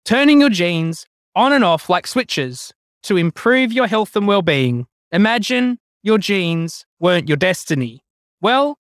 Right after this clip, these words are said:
it either sounds like witchcraft or it sounds super interesting. And if you're like me,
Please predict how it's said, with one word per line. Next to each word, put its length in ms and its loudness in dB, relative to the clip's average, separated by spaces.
it 100 0
either 280 2
sounds 280 0
like 220 0
witchcraft 720 -2
or 120 0
it 80 -4
sounds 300 0
super 320 2
interesting. 600 -2
And 120 0
if 120 -4
you're 100 2
like 300 0
me, 380 2